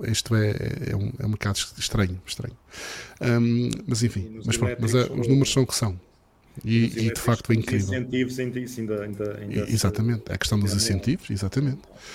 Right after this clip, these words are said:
Speaker 1: A questão dos incentivos para as empresas. Tenho aqui só duas notícias que eu acho curiosas. Uma, eh, vou começar pelaquela que é para, para mostrar, mas para criticar ao mesmo tempo, que é a minha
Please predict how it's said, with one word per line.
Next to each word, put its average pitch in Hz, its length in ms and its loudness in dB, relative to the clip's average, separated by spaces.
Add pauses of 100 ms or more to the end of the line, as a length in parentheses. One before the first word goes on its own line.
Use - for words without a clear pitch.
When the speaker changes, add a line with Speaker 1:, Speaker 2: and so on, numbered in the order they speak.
(380)
Speaker 1:
A 110 180 2
questão - 220 0
dos 117 120 4
incentivos 110 360 0
para 123 120 0
as 113 80 0
empresas. 127 480 0 (1040)
Tenho 254 160 8
aqui 226 160 6
só 220 160 6
duas 175 160 10
notícias 151 300 6
que - 100 0
eu 151 40 12
acho 143 220 6
curiosas. 117 580 4
Uma, 170 440 6 (200)
eh, 120 460 4 (380)
vou 190 160 4
começar 160 280 6
pelaquela 139 340 6
que 135 100 6
é - 20 2
para, 107 520 4
para 123 200 2
mostrar, 117 420 4
mas 113 140 6
para 123 140 2
criticar 110 400 2
ao 104 60 2
mesmo 95 220 2
tempo, 98 320 -2 (460)
que - 120 -2
é - 40 6
a - 20 6
minha 104 520 4